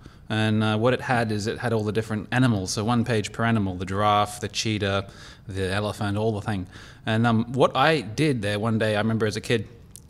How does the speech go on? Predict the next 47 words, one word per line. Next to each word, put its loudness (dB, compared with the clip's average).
was -2
I 4
got 4
a 4
little 4
pen 2
and 4
pad, 4
and 4
I 4
used 2
to -2
ri-, 2
draw 6
out 6
the 2
pictures 0
of 0
the 2
animals, 2
and 2
I 4
used 2
to, 0
you 2
know, 2
write 2
the -2
name 6
in, 4
and 4
I 4
used 2
to -6
give 2
it -4
sort 0
of -2
some -4
key 0
points, 4
the -6
key 0
characteristics 0
of -6
the 4
animal, 4